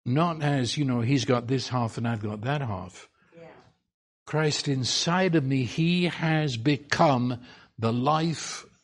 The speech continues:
Speaker 1: and the sense and the logic of every cell in my body.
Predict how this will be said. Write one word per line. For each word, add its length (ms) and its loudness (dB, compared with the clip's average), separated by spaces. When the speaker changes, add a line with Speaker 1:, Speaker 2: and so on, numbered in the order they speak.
Speaker 1:
and 200 -2
the 80 0
sense 840 2
and 160 2
the 80 6
logic 760 4
of 200 -2
every 360 -2
cell 340 -2
in 160 -2
my 160 -4
body. 720 -6